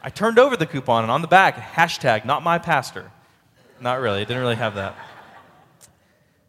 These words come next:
What does this, what does any of this coupon Luby talk have to do with the law? Uh, well, the, the Mosaic law, you can think of it kind of like a coupon or a gift certificate, but it's already been used.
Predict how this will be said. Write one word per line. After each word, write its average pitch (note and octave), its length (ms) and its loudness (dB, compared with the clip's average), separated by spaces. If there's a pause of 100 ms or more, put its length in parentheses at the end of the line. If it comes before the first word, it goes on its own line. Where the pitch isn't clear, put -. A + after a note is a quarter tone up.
(260)
What A3 100 4
does G3+ 100 -2
this, G3+ 220 2
what F3+ 180 0
does E3+ 120 0
any F3+ 200 2
of D#3+ 100 0
this - 300 0 (140)
coupon C#3 460 2
Luby C#3 300 -2
talk A2+ 280 0
have B2 220 -4
to B2 100 -12
do A2+ 400 -6
with A2+ 260 -8
the A2 80 -10
law? G2+ 500 -6 (760)
Uh, A2 480 -2 (200)
well, D#3+ 140 -12
the, D3+ 160 -6 (180)
the C#3+ 60 -8
Mosaic D#3+ 480 -6
law, C3 120 -2
you B2 120 -6
can B2+ 120 -10
think G#3 200 -8
of D3+ 120 -6
it - 260 -10
kind - 240 -10
of F3 100 -8
like D#3+ 200 -6
a B2 60 -8
coupon G#2 600 -10
or A2 200 -12
a G#2+ 40 -12
gift C3+ 240 -14
certificate, - 520 -20 (1080)
but D3 100 -10
it's D3+ 140 -14
already E3 260 -10
been D3 180 -10
used. C#3 500 -16